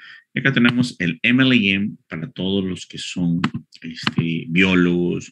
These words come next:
ingenieros genéticos que están trabajando en otra área. Y acá en N L A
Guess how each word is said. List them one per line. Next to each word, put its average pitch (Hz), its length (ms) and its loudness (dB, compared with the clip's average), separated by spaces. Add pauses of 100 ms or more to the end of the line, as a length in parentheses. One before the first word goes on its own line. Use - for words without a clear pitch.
ingenieros 82 640 -2
genéticos 82 760 -2 (440)
que - 80 -10
están 87 160 -2
trabajando 82 400 -2
en 76 100 -12
otra - 200 -14
área. - 200 -12
Y 87 60 0
acá 127 340 0
en 120 240 -4
N 120 160 2
L 131 100 4
A 123 60 6